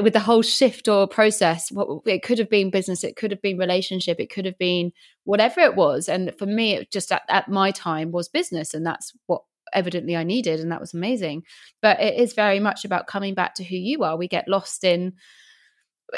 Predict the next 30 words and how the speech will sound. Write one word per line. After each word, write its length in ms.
I 300
guess 260
it's 340
something 260
that 100
was 100
just 100
actually 220
rung 220
true 160
with 100
me 140
when 260
you're 100
talking. 300
So 120
I 20
know 180
I, 100
I 80
commented 480
on 100
<laughs> 80
your 80
Instagram 520
post 240
about 220
the 60
money, 360
the, 220